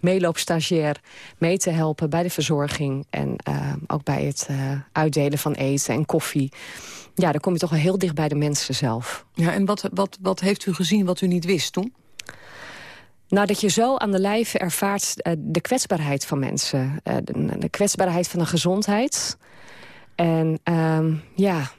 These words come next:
Speaker 1: wat er dan allemaal op jou als mens ook afkomt.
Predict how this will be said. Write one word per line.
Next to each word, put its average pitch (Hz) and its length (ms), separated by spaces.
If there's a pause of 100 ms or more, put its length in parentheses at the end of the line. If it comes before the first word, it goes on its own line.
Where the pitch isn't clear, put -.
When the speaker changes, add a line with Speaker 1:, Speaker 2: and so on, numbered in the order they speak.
Speaker 1:
wat 170 160
er 180 60
dan 165 220 (140)
allemaal 175 280
op - 120
jou 175 200
als 165 120
mens 170 280
ook 147 80
afkomt. - 640